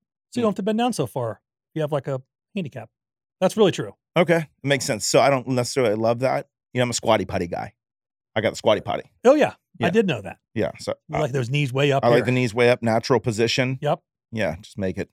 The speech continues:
Speaker 2: make it nice and
Speaker 1: Prefer
Speaker 2: easy.
Speaker 1: a hole if your wife would let you have it.
Speaker 2: That's
Speaker 1: Just go out there and dig you a hole in the backyard. <laughs> Let's see. We've got a pop quiz upcoming.
Speaker 2: Yeah, we do. All right,
Speaker 1: Oh,
Speaker 2: I'll go.
Speaker 1: okay.
Speaker 2: What percentage of people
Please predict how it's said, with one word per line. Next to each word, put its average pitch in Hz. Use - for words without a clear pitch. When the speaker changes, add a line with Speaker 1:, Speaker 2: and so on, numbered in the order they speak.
Speaker 2:
make 110
it 101
nice 107
and 147
Speaker 1:
Prefer 180
Speaker 2:
easy. 180
Speaker 1:
a 151
hole 185
if -
your 139
wife 156
would 135
let 113
you 107
have 107
it. -
Speaker 2:
That's -
Speaker 1:
Just -
go 156
out 151
there 160
and 135
dig 160
you 160
a -
hole 165
in 151
the 123
backyard. 110
<laughs> -
Let's 175
see. 170
We've 170
got 165
a 117
pop -
quiz 208
upcoming. 131
Speaker 2:
Yeah, 104
we 117
do. 110
All 78
right, 123
Speaker 1:
Oh, 120
Speaker 2:
I'll 131
go. 104
Speaker 1:
okay. 202
Speaker 2:
What 151
percentage 156
of 120
people 127